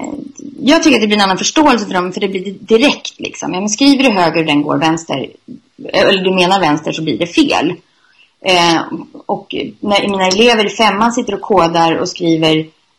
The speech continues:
stor bokstav i början på sin, när de försöker göra ett anrop och det blir fel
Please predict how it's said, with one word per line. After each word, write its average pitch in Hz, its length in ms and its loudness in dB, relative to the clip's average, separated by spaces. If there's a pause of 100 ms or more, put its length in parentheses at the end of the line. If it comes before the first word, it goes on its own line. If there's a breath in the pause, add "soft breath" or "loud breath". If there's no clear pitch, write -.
(120)
stor 170 200 2
bokstav 170 460 0
i 214 60 4
början 160 360 4
på 151 100 0
sin, 147 380 2 (1300)
när 180 200 0
de 160 100 2
försöker 156 360 -2
göra 156 400 0
ett 160 100 -4
anrop 156 440 2
och 170 80 2
det 160 80 2
blir 160 120 0
fel 156 420 0